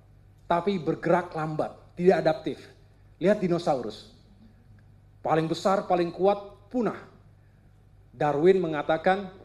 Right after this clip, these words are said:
dan sejarah menetapkan bahwa makhluk hidup yang bertahan sampai dengan hari ini bukan yang paling kuat dan paling besar, tapi yang paling responsif dan adaptif terhadap perubahan zaman. Bangsa Indonesia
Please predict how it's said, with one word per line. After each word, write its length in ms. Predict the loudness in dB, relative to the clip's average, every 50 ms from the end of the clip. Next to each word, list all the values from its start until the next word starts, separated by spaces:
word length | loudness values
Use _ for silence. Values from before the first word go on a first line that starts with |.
| -20 -20 -20 -20 -20 -20 -6
dan 400 | -2 -2 0 0 -2 -4 -8 -10 -12 -16
sejarah 640 | -10 -10 -10 -8 -2 0 2 2 2 2 -2 -8 -14 -18
menetapkan 1200 | -14 -8 -6 -4 -4 -2 -4 -4 -6 -6 -6 -8 -8 -10 -12 -2 2 2 2 2 2 2 2 4
bahwa 560 | 4 4 4 4 4 2 2 2 0 -4 -10 -16 -20 -20 -20 -20 -18 -4
makhluk 320 | 4 6 6 6 6 4
hidup 320 | 0 -2 2 2 2 2 2
yang 240 | 0 0 0 0 -4
bertahan 400 | -6 -4 -2 -2 -2 0 -2 -2
sampai 320 | -2 -2 -2 0 0 0
dengan 160 | -2 -2 -4
hari 240 | -4 -2 -2 -2 -2
ini 320 | -2 -2 -2 -4 -4 -6 -10 -16 -20 -20 -20 -8 -6
bukan 320 | -6 -4 0 0 0 0
yang 160 | -2 -4 -8
paling 400 | -10 -4 0 2 2 2 2 0
kuat 240 | -2 0 0 0 2
dan 240 | 2 -2 -4 -4 -6
paling 320 | -6 -6 -6 -6 -10 -12 -16 -20 -20 -20 -20 -20 -20 -20 -20 -20 -20 -20 -20 -20 -20 -20 -16 -14
besar, 320 | -14 -12 -12 -14 -16 -16 -18 -20 -20 -20 -14 -6 -2
tapi 320 | -2 -2 -2 -2 -2 -4
yang 160 | -4 -4 -2
paling 400 | 0 0 2 2 0 -2 -6 -8
responsif 640 | -8 -10 -10 -8 0 2 2 2 2 0 -2 -2 -2
dan 160 | -2 -4 -4
adaptif 400 | -2 -2 -2 -2 0 -2 -4 -2
terhadap 320 | -2 -4 -2 -2 -4 -4 -4
perubahan 400 | -6 -6 -4 -4 -4 -4 -4 -6 -4
zaman. 320 | -4 -4 -4 -4 -6 -10 -14 -18 -20 -20 -20 -20 -20 -20 -20 -20 -20 -20 -20 -6 2
Bangsa 320 | 2 4 4 4 2 2 2
Indonesia 560 | 4 4 4 2 2 2 2 0 0 -2